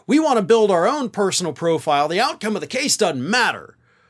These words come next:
because we're gonna prove ourselves to be, you know, the darlings of the media. And they'll start calling us whenever there are other legal cases, not re-,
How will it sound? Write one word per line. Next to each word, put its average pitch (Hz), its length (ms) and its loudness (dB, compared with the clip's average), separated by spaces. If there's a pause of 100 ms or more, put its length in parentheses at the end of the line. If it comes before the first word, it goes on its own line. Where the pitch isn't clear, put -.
(260)
because 165 260 0
we're 196 180 2
gonna 196 120 0
prove 196 280 -2
ourselves 170 500 -2
to 151 80 -12
be, 143 260 -4
you 135 160 -8
know, 139 140 -8
the 127 100 -12
darlings 156 520 -2
of 127 120 -8
the 110 60 -8
media. 131 680 -4 (580)
And 254 140 0
they'll 254 100 4
start 233 300 0
calling 202 380 0
us 208 200 -2
whenever 185 280 -2
there 170 160 0
are 160 200 0
other 262 280 0
legal 139 320 -2
cases, 113 720 -8
not 127 320 -4
re-, 135 240 -12